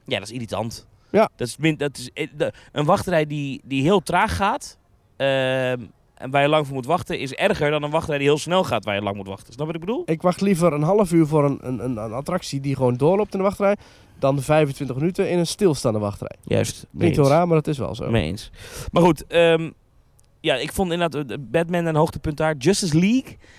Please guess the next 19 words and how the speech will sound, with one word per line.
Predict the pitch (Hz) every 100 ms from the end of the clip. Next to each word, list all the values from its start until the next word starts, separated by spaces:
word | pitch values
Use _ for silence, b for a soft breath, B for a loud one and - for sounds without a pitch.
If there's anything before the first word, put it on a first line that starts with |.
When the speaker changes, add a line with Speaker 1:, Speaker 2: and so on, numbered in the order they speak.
| b b
Speaker 1:
eh, | - 147 139 139
dat | 143
is | 147
een | 147
attractie | 143 156 143 139
die | 127 127
je | 117
kent | 131 120
als | - -
bijvoorbeeld | 110 110 -
Transformers | 127 123 - 143 156 170 160 -
in, | 143 131 127
eh, | 120
in | 113
Universal | 123 113 117 151 156 175 135
of | 113
Spider-Man | - 135 165 165 170
bij | 165
Universal. | 156 151 151 151 165